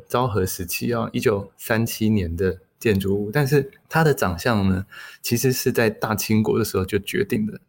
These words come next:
这样听起来有点跳痛，就是有点，有点奇怪。清代的时候，因为对于台北城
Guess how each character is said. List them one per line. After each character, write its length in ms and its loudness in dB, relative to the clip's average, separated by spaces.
这 120 0
样 220 2
听 180 2
起 100 0
来 80 0
有 180 2
点 420 -4
跳 240 0
痛， 320 -2
就 120 0
是 140 2
有 160 4
点， 220 -4
有 120 2
点 180 2
奇 240 -6
怪。 220 0
清 220 6
代 160 6
的 60 2
时 160 -2
候， 300 0
因 100 2
为 100 6
对 280 2
于 340 2
台 260 -2
北 240 -2
城 500 -4